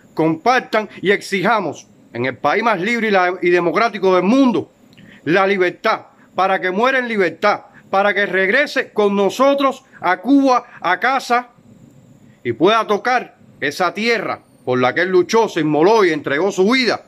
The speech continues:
porque sí tiene vergüenza, porque tiene lo que necesitamos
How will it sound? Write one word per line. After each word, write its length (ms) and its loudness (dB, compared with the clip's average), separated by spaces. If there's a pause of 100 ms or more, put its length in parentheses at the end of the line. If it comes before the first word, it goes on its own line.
(380)
porque 220 -4
sí 140 -4
tiene 180 0
vergüenza, 640 -2 (640)
porque 280 -2
tiene 420 0
lo 120 2
que 100 2
necesitamos 680 -2